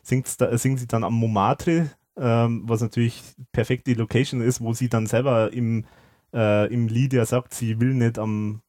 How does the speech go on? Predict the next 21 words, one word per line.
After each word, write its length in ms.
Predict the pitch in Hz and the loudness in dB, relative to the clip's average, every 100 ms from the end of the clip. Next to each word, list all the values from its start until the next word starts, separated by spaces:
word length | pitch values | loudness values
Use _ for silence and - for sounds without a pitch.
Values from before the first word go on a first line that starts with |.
| - | -20
Montmartre 840 | 87 98 104 107 104 113 - 120 | -14 -10 -6 -4 0 0 0 -4
singen 240 | 117 113 | -2 -4
und 80 | 113 | -4
so 100 | 101 | -2
weiter. 280 | 104 117 127 - - - | -2 0 -4 -4 -20 -12
Ist 120 | - 110 | -6 -4
natürlich 220 | 104 113 | 0 0
eine 60 | |
tolle 260 | - 117 120 | 0 0 0
Geschichte 340 | - 131 135 | 0 -2 0
und 140 | 120 107 | -2 0
da, 540 | 113 110 110 107 117 | 2 4 2 0 0
äh, 40 | 113 | 0
singt 220 | 127 127 | 0 0
sie 100 | 131 | 0
halt 80 | 117 | 2
wie 80 | 127 | 0
eine 80 | |
Straßenmusikerin 1000 | 120 107 131 135 120 110 110 113 117 135 143 | 0 0 0 2 0 0 0 0 0 0 -4
und, 480 | 110 110 110 - 110 | -4 -4 -6 -6 0
äh, 260 | 104 104 | 0 0